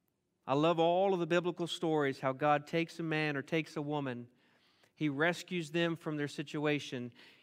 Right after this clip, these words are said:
and then he begins to change them. We call that sanctification. He begins to change them on the inside, and their inside changes, and their outside reflects that.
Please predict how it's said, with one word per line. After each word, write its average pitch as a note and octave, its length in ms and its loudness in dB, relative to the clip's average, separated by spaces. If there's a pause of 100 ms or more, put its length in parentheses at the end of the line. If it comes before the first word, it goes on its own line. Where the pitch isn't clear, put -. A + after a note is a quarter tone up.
(120)
and C#3 160 2
then D#3 80 2
he E3 60 2
begins D#3 420 0
to - 80 -10
change E3 580 -2
them. A2 340 -6 (540)
We C#3+ 80 -6
call D3 260 2
that D3 240 2
sanctification. D3 1120 -4 (480)
He D#3+ 120 0
begins F3 420 4
to D3 100 -8
change F#3 460 2
them D#3 160 2
on D3+ 120 2
the D3+ 160 2
inside, E3 580 6
and C#3+ 120 0
their C#3+ 220 2
inside E3+ 600 4
changes, C#3+ 480 -2
and C#3+ 120 0
their C#3 120 -2
outside D#3 560 4
reflects E3 500 -2
that. B2+ 380 2